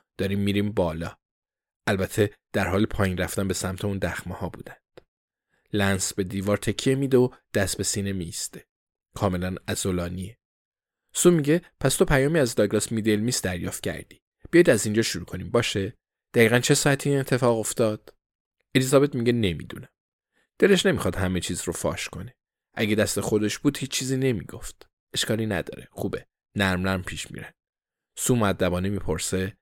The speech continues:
"و می‌تونی این پیغام رو به ما نشون بدی؟" اون همیشه تو بازجویی ادب رو رعایت می‌کنه.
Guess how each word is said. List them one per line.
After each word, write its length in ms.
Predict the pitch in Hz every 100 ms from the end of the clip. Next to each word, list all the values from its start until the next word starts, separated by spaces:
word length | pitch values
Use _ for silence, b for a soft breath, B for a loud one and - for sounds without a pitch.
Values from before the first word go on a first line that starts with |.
| _ _ -
"و 60 |
می‌تونی 320 | 151 180 101 92
این 120 | 87
پیغام 420 | 104 92 95 92
رو 100 | 92
به 120 | 92
ما 140 | 90 90
نشون 360 | 90 - 92
بدی؟" 440 | 87 85 85 90 - _ _ _ _ _ _
اون 100 | 139
همیشه 260 | 131 104 131
تو 120 | 123
بازجویی 520 | 107 92 - 110 104
ادب 380 | 110 101 101 92
رو 140 | 110 95
رعایت 480 | 82 76 92 -
می‌کنه. 360 | - - -